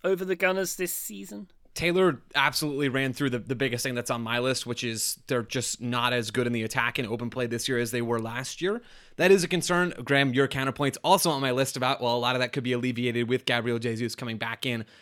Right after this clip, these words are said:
Speaker 2: The, the thing with Jesus is he's not really ever played, like, a full season of minutes, right? So last season he plays about two thousand minutes in the Premier League,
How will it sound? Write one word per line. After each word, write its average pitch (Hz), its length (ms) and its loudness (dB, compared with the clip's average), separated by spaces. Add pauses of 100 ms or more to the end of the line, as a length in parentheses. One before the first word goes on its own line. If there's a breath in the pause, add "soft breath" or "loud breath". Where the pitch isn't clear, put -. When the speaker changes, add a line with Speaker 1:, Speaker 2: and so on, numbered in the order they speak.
(220 soft breath)
Speaker 2:
The, 220 80 -4
the 185 160 -4
thing 254 160 2
with 185 100 4
Jesus 156 380 4
is 135 280 0
he's 139 200 -4
not 180 200 -2
really 135 400 2
ever 123 280 0
played, 131 440 0
like, 127 200 -4
a 113 60 -4
full 123 260 -4
season 120 340 -6
of 107 60 -6
minutes, 117 500 -6
right? 135 260 0
So 139 100 -6
last 117 280 -8
season 120 220 -6
he 117 60 -6
plays 117 200 -8
about 117 160 -6
two 131 140 -6
thousand 120 260 -4
minutes 113 240 -6
in 123 60 -8
the 113 80 -8
Premier 120 240 -6
League, 113 260 -4